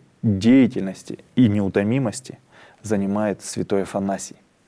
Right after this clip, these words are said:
Почти все творения святого Афанасия Великого писались по поводу живых обстоятельств церковно-религиозной жизни его времени.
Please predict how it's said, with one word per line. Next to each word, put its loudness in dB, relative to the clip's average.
Почти 2
все 2
творения 4
святого 2
Афанасия 0
Великого 2
писались 4
по 0
поводу 4
живых 2
обстоятельств 2
церковно-религиозной 0
жизни -4
его -2
времени. -4